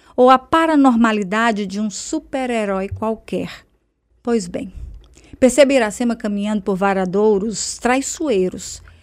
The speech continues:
e só enxergo de tal maneira porque há em mim os mesmos elementos constituídos. Caso contrário, não haveria o reconhecimento, não é mesmo? Antes que me critiquem,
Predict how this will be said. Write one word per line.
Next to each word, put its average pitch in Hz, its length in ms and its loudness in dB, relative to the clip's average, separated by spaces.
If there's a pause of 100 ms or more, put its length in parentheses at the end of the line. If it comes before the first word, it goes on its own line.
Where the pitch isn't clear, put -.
(240)
e 285 80 2
só 320 240 2
enxergo 226 480 0
de 190 140 -6
tal 247 220 0
maneira 214 460 0
porque 233 420 -4
há 220 200 -2
em 294 160 4
mim 254 320 6 (140)
os 233 180 -4
mesmos 269 480 4
elementos 233 560 -2
constituídos. 233 1080 -8 (680)
Caso 190 240 -2
contrário, 214 520 -6 (520)
não 285 200 6
haveria 277 520 2
o 220 40 2
reconhecimento, 196 1000 -4
não 175 80 -2
é 180 60 -4
mesmo? 202 420 -6 (1400)
Antes 381 240 -2
que 277 100 4
me 247 80 6
critiquem, 202 800 -6